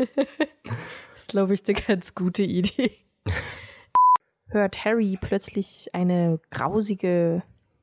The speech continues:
Speaker 1: kalte, hasserfüllte Stimme, die sagt: „Du musst das jetzt, du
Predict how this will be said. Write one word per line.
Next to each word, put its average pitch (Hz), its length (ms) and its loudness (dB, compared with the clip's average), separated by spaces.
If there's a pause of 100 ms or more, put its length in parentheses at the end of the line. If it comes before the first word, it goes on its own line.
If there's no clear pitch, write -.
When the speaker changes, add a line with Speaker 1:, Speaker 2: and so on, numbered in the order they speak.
(1040)
Speaker 1:
kalte, - 640 -2 (640)
hasserfüllte - 680 -6 (380)
Stimme, - 460 -4 (580)
die 185 220 2
sagt: 165 640 -4 (3500)
„Du - 100 -18
musst 247 280 -20
das - 140 -20
jetzt, - 420 -20
du - 40 -20